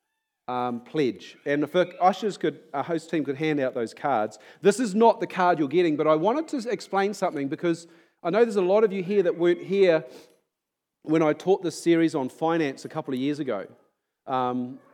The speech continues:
and you can access it. It's on the podcast somewhere. Uh, it's called Unlocked. And we talk about the way of faith. And I just want to explain to you, in our church, we believe there are three types of giving.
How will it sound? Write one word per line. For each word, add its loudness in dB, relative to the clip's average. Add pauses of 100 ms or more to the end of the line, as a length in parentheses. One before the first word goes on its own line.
and -2
you -2
can 2
access 0
it. 4
It's -12
on 0
the 0
podcast 0
somewhere. -2 (640)
Uh, -2
it's -8
called 2
Unlocked. 2 (320)
And 2
we 4
talk 2
about 4
the 0
way 8
of 4
faith. 2
And 0
I 2
just -12
want 2
to 0
explain -2
to -6
you, 2
in 2
our -2
church, 0
we 4
believe 0
there 0
are -4
three -6
types -6
of -8
giving. -6